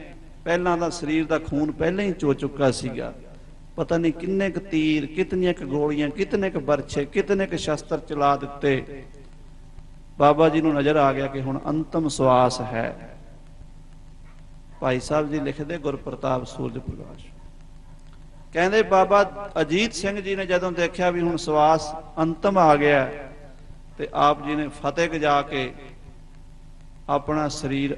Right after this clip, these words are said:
ਅਲੋਪ ਕਰ ਲਿਆ। ਉੱਥੇ ਨਹੀਂ ਡਿੱਗਣ ਦਿੱਤਾ। ਉਹਦਾ ਕਾਰਨ ਦੱਸਿਆ,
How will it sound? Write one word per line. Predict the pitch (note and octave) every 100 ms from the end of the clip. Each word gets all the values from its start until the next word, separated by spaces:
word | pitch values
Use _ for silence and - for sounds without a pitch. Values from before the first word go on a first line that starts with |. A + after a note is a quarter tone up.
| -
ਅਲੋਪ | C#3 C#3+ D#3 -
ਕਰ | - B2
ਲਿਆ। | A#2 A#2+ G#2 - - - - - - - - - - -
ਉੱਥੇ | D#3 C#3 E3
ਨਹੀਂ | E3+ G#3
ਡਿੱਗਣ | F3+ C#3 C#3
ਦਿੱਤਾ। | B2+ A#2+ G2 - - - - - - -
ਉਹਦਾ | D#3+ D#3+
ਕਾਰਨ | C#3+ C3 D#3+ F3 G#3 G#3+
ਦੱਸਿਆ, | E3+ - D#3+ C3+